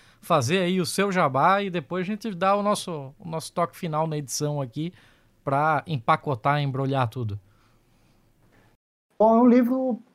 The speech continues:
Speaker 2: é, eu lan-, fiz agora a última reimpressão, já tá acabando. Infelizmente não posso nem fazer propaganda, chama-se Ingresia, é...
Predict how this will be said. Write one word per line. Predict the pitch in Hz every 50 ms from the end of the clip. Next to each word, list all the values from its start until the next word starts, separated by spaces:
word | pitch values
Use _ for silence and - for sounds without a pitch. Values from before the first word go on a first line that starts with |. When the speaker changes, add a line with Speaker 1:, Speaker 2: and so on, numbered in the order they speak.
| _ _ -
Speaker 2:
é, | 175 160 160 160 156 151 147
eu | 147 151 147 - -
lan-, | 160 151 151 151
fiz | - - 160 156 143
agora | 165 131 123 131 139 143
a | 139 127
última | 120 135 135 160 156 165 165 156
reimpressão, | 139 151 156 135 156 135 117 - - 139 147 165
já | 156 147 147
tá | 147 -
acabando. | 135 - 151 135 123 127 165 151 160 165
Infelizmente | 151 - 151 147 127 117 139 151 147
não | - 151
posso | 143 - 139 - -
nem | 160 170
fazer | - 156 127 131 127
propaganda, | 135 139 127 139 127 123 135 151 160 147
chama-se | - - 147 143 135 139 - - 135 151 - - _ -
Ingresia, | 175 185 180 156 139 139 123 107 107 131 151 165 185 190 180 - _ _ _ _ _ _ _ _ _ _ _ _ _ _ _
é... | - 123 120 120 117 120 113